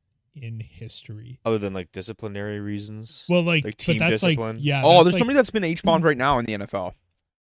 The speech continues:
Speaker 1: Oh.
Speaker 3: Um, it's somebody that wanted to trade though, so they were just like, "Yeah, we're not playing you."
Speaker 1: Oh, okay. I guess
Speaker 3: Fred,
Speaker 1: there
Speaker 3: I
Speaker 1: has
Speaker 3: remember
Speaker 1: been,
Speaker 3: who it
Speaker 1: like, healthy
Speaker 3: Yeah.
Speaker 1: scratches. They're just not called healthy
Speaker 3: Yeah.
Speaker 1: scratches.
Speaker 2: Mm-hmm.
Speaker 3: Yeah.
Speaker 1: But,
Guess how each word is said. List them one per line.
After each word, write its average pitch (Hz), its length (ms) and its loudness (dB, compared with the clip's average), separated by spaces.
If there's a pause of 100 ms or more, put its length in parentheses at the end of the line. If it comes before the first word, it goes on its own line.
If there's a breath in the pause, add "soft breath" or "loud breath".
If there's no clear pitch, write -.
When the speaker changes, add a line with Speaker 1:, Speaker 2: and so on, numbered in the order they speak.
(520)
Speaker 1:
Oh. 123 760 -12
Speaker 3:
Um, 143 560 0
it's 139 140 -10
somebody 180 200 -10
that 220 100 0
wanted 156 240 -4
to 120 60 -8
trade 113 400 -6
though, 90 200 -10
so - 160 -12
they 117 40 -4
were 113 120 -10
just 110 100 -16
like, 107 140 -10
"Yeah, 101 80 -12
we're 95 80 -18
not 101 160 -16
playing 95 240 -18
you." 82 180 -20 (180)
Speaker 1:
Oh, 120 260 -6
okay. 110 340 -12 (1500)
I 170 80 0
guess 196 140 -2
Speaker 3:
Fred, 180 200 2
Speaker 1:
there - 60 -6
Speaker 3:
I 151 60 2
Speaker 1:
has 131 160 -2
Speaker 3:
remember 98 60 -10
Speaker 1:
been, 147 140 0
Speaker 3:
who 143 60 0
it 143 40 0
Speaker 1:
like, 131 140 -2
healthy 127 360 -6
Speaker 3:
Yeah. 123 40 -6
Speaker 1:
scratches. 113 580 -8
They're 131 140 -4
just 113 200 -8
not 110 240 -8 (280)
called 104 280 -10 (160)
healthy 107 260 -14
Speaker 3:
Yeah. - 80 -14
Speaker 1:
scratches. 101 580 -14 (220)
Speaker 2:
Mm-hmm. 110 300 -10 (920)
Speaker 3:
Yeah. - 60 -16 (480)
Speaker 1:
But, 113 220 -16